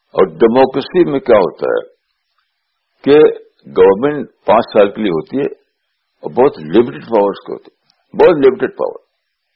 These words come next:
وہ بھی ایڈمنسٹریشن کے حد تک، ایڈمنسٹریشن کے حد تک ہی اس کو پاور رہے گا، باقی ہم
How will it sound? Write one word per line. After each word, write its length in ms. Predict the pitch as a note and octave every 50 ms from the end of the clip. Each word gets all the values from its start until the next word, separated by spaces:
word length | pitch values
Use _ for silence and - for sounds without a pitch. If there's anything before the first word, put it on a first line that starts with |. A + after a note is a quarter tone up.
| _ _ _ _ _ _ _ _ _ _ _ _ _ _ _ _ _ _ _ _ _ _ _ _ _ _ _ _ _ _ _ _ _ _ _ _ _ _ _ _ _ -
وہ 180 | - A#2 A#2+
بھی 80 | A#2+ D#3+
ایڈمنسٹریشن 760 | - - G2 G#2+ - - B2 C3 - - - C3+ C#3+ D#3 B2+
کے 80 | - F#2+
حد 140 | F#2 - -
تک، 180 | - - - _ _ _ _ _ _ _ _ _ _ _ _ _ _ _ _ _ _ _ _ _ _ _ _ _ _ _ _ _ _ _ _
ایڈمنسٹریشن 680 | - G2 A2+ A2+ A2 A#2 B2 A2 - B2 B2+ D#3 E3+ D#3+
کے 80 | - B2+
حد 200 | A#2 A#2 - -
تک 260 | - D#3+ D#3+ - E3+
ہی 80 | E3 D#3+
اس 100 | - -
کو 80 | C#3
پاور 300 | - - F2+ F2 F2+ E2
رہے 160 | D2+ C#2+ C2
گا، 360 | - - - - _ _ B1 C2
باقی 240 | D2+ - - A#2+
ہم 220 | A2 A2 A2 G2+